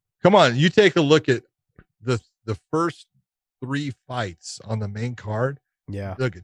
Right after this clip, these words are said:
Speaker 1: Diego Ferreira against Beneil Dariush.
Speaker 2: Oof.
Speaker 1: That's a good fight,
Speaker 2: It
Speaker 1: dude.
Speaker 2: is.
Speaker 1: That's gonna be good. You know, and then the, the one after that is Cody Stamann against, um,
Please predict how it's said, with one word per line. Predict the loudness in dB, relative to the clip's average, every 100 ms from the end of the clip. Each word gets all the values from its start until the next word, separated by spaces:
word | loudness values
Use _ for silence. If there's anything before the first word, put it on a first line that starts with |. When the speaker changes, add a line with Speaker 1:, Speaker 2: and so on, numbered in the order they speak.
| -2
Speaker 1:
Diego | 0 2 0
Ferreira | 0 4 6 6 4 0 _ _ -6
against | -4 4 4 4 -2 _ 2
Beneil | 4 6 6 4 4
Dariush. | 6 8 6 4 -4 _ _ _ -16
Speaker 2:
Oof. | -12 2
Speaker 1:
That's | 2 4
a | 0
good | 2 4 4
fight, | 2 0 2 2
Speaker 2:
It | -2 -6
Speaker 1:
dude. | -6 -6
Speaker 2:
is. | -8 -14 -16 _ _ _ _
Speaker 1:
That's | 0 2 2 -2
gonna | -2 2 4 4
be | 2 0 0
good. | 0 4 6 8 6 4 -4 _ _ _ _ _ _ _ -6
You | -2
know, | 0 0
and | 0 4
then | 4 2
the, | -4 -12 -20 _ _ -6
the | -2
one | 2 4
after | 4 2
that | 2 2
is | 2 -2
Cody | 2 4 4
Stamann | 0 0 0 0 -2
against, | -6 -4 -4 -4 -8 -4
um, | -2 0 -2 -4